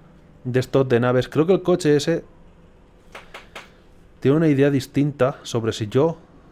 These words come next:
debería vivir o no a la que a lo mejor podría tener yo. Au.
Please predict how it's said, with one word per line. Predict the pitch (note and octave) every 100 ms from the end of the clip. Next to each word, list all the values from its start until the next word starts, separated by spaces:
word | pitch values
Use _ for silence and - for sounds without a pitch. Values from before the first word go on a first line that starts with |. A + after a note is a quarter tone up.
| - -
debería | A#2 A2+ A2 G#2+ B2 C3+
vivir | B2 A2 B2+ C#3+ -
o | A#2
no | B2+ D#3 - - - -
a | A2
la | A2
que | G#2+
a |
lo | G#2+
mejor | G#2 B2+
podría | C#3 B2 B2+
tener | A#2+ A#2 G#2
yo. | G#2 -
Au. | G2+ G2 A#2